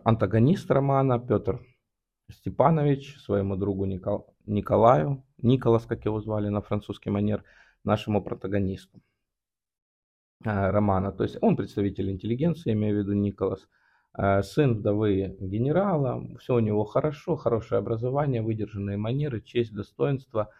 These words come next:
Но здесь, э, Федор Михайлович открывает завесу того, как интеллигенция прогнила в то время. Он рассказывает о жизни Николая не во всех красках, не во всех деталях, но периодически он делает такие отсылки о жизни Николая в Петербурге,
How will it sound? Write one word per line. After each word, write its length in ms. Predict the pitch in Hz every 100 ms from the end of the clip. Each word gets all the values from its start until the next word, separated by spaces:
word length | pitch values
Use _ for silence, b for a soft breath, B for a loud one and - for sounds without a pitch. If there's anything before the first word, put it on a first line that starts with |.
| b b -
Но 100 | 113
здесь, 500 | 117 135 180 180 -
э, 160 | 127 123
Федор 320 | 123 131 123
Михайлович 540 | 127 - 156 131 - _ _ _ _ _ -
открывает 600 | 190 - 247 233 185 151
завесу 460 | 151 170 170 156 147
того, 240 | 151 147
как 280 | 147 127 139
интеллигенция 720 | 135 135 139 139 127 - 113
прогнила 540 | - 123 139 123 98
в 60 | -
то 140 | 98
время. 400 | 90 104 101 127 - _ _ _ _
Он 220 | - 175 165
рассказывает 720 | 151 151 156 147 131 127 127
о 80 | 120
жизни 340 | 139 131 131
Николая 720 | 127 123 131 139 156 139 120 - _ _ _ _ -
не 140 | 185
во 100 | 208
всех 260 | 180 107 -
красках, 380 | 98 95 - -
не 100 | 170
во 120 | 175
всех 260 | 175 90
деталях, 460 | 113 - 101 98 -
но 240 | 135 165
периодически 640 | 165 156 156 147 139 117 -
он 120 | 120
делает 280 | 117 110 113
такие 220 | - 127
отсылки 340 | 127 - 175 123
о 80 |
жизни 220 | 123 143 135
Николая 480 | 127 123 127 127
в 80 | 120
Петербурге, 580 | 120 - 120 113 160